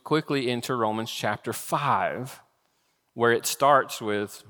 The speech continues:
Romans chapter five starts with how we, how we're to deal with suffering and what our ultimate hope is, and that that type of hope that builds character does never, it never puts us to shame when we put our hope in Christ. And then we,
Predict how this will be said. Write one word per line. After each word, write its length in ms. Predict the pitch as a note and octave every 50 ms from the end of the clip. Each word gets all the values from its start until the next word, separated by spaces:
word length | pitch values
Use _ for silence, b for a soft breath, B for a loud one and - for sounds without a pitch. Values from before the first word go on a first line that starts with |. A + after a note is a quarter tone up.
| -
Romans 460 | - - A2+ G#2+ A#2 A#2 A#2 A2+ A2
chapter 260 | - - A2+ G#2 - A2
five 300 | - C3+ B2+ B2 A#2+ -
starts 300 | - A#2 A#2 A2 - -
with 160 | A2 G#2 G2
how 180 | B2+ B2 A#2
we, 240 | A#2 A2+ A2+ A2 G#2+ B B B B B B B B
how 160 | B C#3 C3
we're 140 | B2+ C3 C3
to 140 | B2+ - C3
deal 200 | A#2+ B2 C3 C#3
with 160 | C3+ B2 A#2
suffering 560 | - - - G#2 G2+ - - A#2 A#2 C#3 C#3+ C3+ _ _ _ _ _ _ _ _ _ _ _ _ _ - -
and 160 | A2+ A2+ A2+
what 100 | A#2 A#2+
our 140 | B2 B2 A2
ultimate 380 | B2 B2+ B2+ - C3 A#2 - -
hope 300 | - - B2 B2 - -
is, 380 | G#2 G2 G#2 B2+ C3+ - - -
and 160 | - B2 B2 A#2+
that 140 | G#2+ G2+
that 200 | B2 B2 B2 G#2
type 300 | - - C#3+ C3+ C3 -
of 100 | B2+ A#2
hope 380 | - - C3+ A2+ A#2 - - - - b b b b b b b b b b b
that 180 | - B2 B2 C3+
builds 260 | C3 C#3 C3 B2+ -
character 640 | - - - D3+ D3 C#3+ C#3+ C#3+ - - A2+ G#2+ A2
does 260 | A#2 A#2+ B2 A2+ -
never, 320 | B2 A#2 B2 C3+ C#3 D3 -
it 180 | A2+ B2 -
never 280 | C3+ C#3 C#3 D3 F#3 E3
puts 320 | - - D#3+ C3+ - -
us 140 | C#3+ B2+ -
to 140 | - - B2
shame 380 | - - - C3 B2+ B2+ B2
when 100 | A#2 A2+
we 100 | A2+ A2
put 160 | G#2+ - - A2+
our 80 | A2+
hope 200 | A2 B2 A2+ -
in 100 | A2 G#2
Christ. 500 | - - - A#2+ G#2+ F#2+ G2 A#2 - -
And 100 | G#2 G#2
then 140 | A2 A2+ A2+
we, 180 | A2+ A2 G#2+